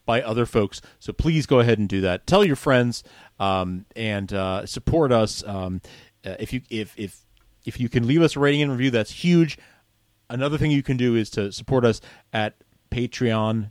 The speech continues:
dot com slash thought bubble audio. You can support this show and other shows like Tolkien T V Talk,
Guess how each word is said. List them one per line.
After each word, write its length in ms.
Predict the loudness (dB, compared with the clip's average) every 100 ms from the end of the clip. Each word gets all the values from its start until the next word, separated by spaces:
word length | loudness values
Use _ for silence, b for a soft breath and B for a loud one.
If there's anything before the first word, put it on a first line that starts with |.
| -8
dot 220 | -8 -6
com 280 | -6 -6 -6
slash 340 | -6 -6 -6
thought 360 | -8 -6 -6 -6
bubble 220 | -10 -4
audio. 440 | 2 2 4 4 2 B B
You 100 | -6
can 140 | -4 -4
support 400 | -4 -4 -4 0
this 160 | 2
show 400 | 4 6 6 6 b b -10
and 160 | -10 -2
other 240 | 4 4
shows 360 | 6 4 4 2 -8
like 340 | -2 -2 -2
Tolkien 460 | -2 -2 0 -2 0
T 160 | -4
V 140 | -6 -6
Talk, 340 | -4 -6 -8